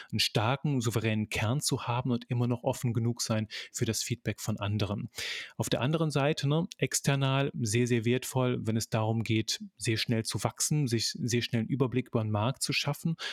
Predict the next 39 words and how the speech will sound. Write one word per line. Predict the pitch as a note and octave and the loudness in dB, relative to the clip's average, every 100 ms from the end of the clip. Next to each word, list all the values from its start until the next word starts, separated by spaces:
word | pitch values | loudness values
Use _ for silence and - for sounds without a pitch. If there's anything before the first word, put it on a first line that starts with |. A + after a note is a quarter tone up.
| - | -4
ne, | A#2+ A2+ | -4 0
also | A2+ A2+ G#2+ - - | 0 0 -2 -4 -8
auch | - G#2 B2 | -6 -4 -2
sehr | G#2+ A#2+ | 0 0
stark | - A#2 B2 | 2 0 0
Informationen | B2+ A#2 A#2+ A#2 - A#2+ A#2+ | -2 0 0 0 0 2 0
von | A#2 C3 | 0 -2
außen | - A2+ - B2 | 0 0 0 0
mit | A#2 - | 0 0
einzubeziehen, | A2+ A#2+ A#2 A#2 - B2 A#2+ A#2+ | 0 0 -2 -2 -2 0 0 0
auszuwerten, | - A2+ - - A#2 G#2 A#2 - C3+ C#3 - - - - | 0 0 0 0 2 2 2 0 -2 -2 -6 -8 -10 -4
ähm, | A2 G#2 G#2+ A#2+ - | 0 2 0 -2 -4
und, | A2+ G#2 - | -4 -2 -2
äh, | G#2 | -2
das | - G#2 | -2 -2
kann | - A#2 | 0 0
natürlich | - B2+ A#2 | 2 0 0
auch | A2+ - | -2 0
eine | A2+ | -2
Stärke | - G2 G#2+ A#2 | 0 0 0 -2
sein. | - - - | -4 -4 -6
Und | - | -6
die | |
Frage | - B2+ C3+ D#3 | -2 0 2 0
ist | - | -2
halt | C#3 | -2
immer, | C#3 A#2+ | 0 0
was | A2+ - | 0 -2
brauche | G2+ G2+ C3+ F3 | 0 2 2 2
ich | - | 0
auf | D#3 | 0
der | C#3+ | 0
gewissen, | B2 C3+ - C#3 | 0 -2 -2 -2
auf | A2+ - | -4 -2
der | G#2+ | -2
bestimmten | A2 - B2+ A2+ | 0 0 -2 -4
Position? | A#2+ A2 - - A2+ F#3 C4+ - - - - | -2 0 2 4 4 4 2 -4 -6 -2 2
Und, | D3+ G#3+ - - | 4 2 0 -2
ähm, | C3+ C#3 C#3+ | 0 2 0